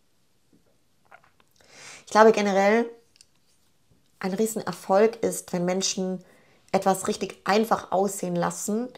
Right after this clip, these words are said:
was vielleicht gar nicht immer einfach ist, aber da muss ich noch ergänzen, was vielleicht nicht immer einfach war. Ähm, dass es heute für mich so mit Leichtigkeit funktioniert, hat die Grundlage, dass es jahrelang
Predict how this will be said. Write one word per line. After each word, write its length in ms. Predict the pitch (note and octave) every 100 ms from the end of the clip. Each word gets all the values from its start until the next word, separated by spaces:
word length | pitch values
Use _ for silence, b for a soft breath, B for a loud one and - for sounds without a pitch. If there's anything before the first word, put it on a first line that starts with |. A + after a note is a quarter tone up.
| b b b -
was 300 | F3 G#3+ -
vielleicht 380 | G3 G3 G3+ -
gar 140 | -
nicht 280 | G3+ G3+ -
immer 280 | G3+ G3 F3+
einfach 440 | F#3 F3 G3 - _ -
ist, 380 | C#4+ - - - -
aber 440 | G3 A3 A3+ - - F#3+
da 100 | F#3+
muss 180 | G3+
ich 80 | G3+
noch 120 | G3
ergänzen, 440 | G3 G3 F#3+ F#3+ F#3
was 140 | F3+
vielleicht 280 | - F#3+ F#3+
nicht 120 | F3
immer 200 | F#3+ F3+
einfach 340 | E3 F3 E3+ F3
war. 260 | E3+ E3 B B B B B -
Ähm, 240 | F3 E3+ E3+
dass 160 | F#3+
es 240 | G3+ - -
heute 260 | C4+ B3
für 160 | A3+ F#3
mich 280 | F#3 E3+ -
so 360 | F3 F#3 G3+ -
mit 120 | F3
Leichtigkeit 580 | F3+ F#3+ - - F#3 F3
funktioniert, 720 | F3+ F3 - F3+ F#3 A#3+ - B B B B -
hat 320 | G3 G3 - -
die 320 | F3 E3 - _ _ _ _ _
Grundlage, 720 | - B3+ B3 G3+ F#3+ G3 G3 G3 B _
dass 180 | F#3+ F3+
es 180 | F3 -
jahrelang 480 | F3 F3+ F#3+ F3